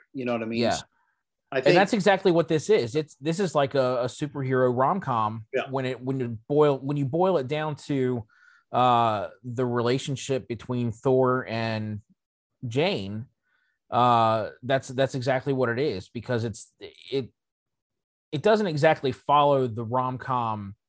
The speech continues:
Speaker 1: No.
Speaker 2: uh, formula that you think of when you think of,
Speaker 1: Right.
Speaker 2: like, When Harry Met Sally
Speaker 1: Yeah.
Speaker 2: or Sleepless
Speaker 1: Right.
Speaker 2: in Seattle,
Speaker 1: Right.
Speaker 2: things like that. But,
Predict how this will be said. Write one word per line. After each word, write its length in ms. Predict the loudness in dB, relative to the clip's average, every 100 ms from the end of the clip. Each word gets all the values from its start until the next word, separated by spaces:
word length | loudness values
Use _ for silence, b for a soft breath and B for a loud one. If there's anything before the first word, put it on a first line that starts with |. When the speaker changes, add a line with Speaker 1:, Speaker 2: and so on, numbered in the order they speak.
| _ _ _ _
Speaker 1:
No. 320 | -6 -4 -4 -4
Speaker 2:
uh, 480 | 0 2 2 0 -4 -12
formula 800 | -10 0 2 2 0 -4 -6 -6 -2
that 160 | -2
you 120 | -2
think 280 | -2 -2 2
of 240 | 2 2 -2
when 100 | -6
you 140 | -6
think 200 | -6 -4
of, 120 | -4
Speaker 1:
Right. 120 | -2 -2
Speaker 2:
like, 100 | -4
When 100 | -2
Harry 240 | 0 0
Met 180 | -2 -4
Sally 440 | 0 2 0 -2
Speaker 1:
Yeah. 60 | -8
Speaker 2:
or 60 |
Sleepless 420 | -8 -4 -2 -2 -4
Speaker 1:
Right. 40 |
Speaker 2:
in 80 | -8
Seattle, 300 | -4 -2 -2
Speaker 1:
Right. 60 | -4
Speaker 2:
things 160 | -6
like 140 | -6 -4
that. 240 | -6 -6 -2
But, 220 | -2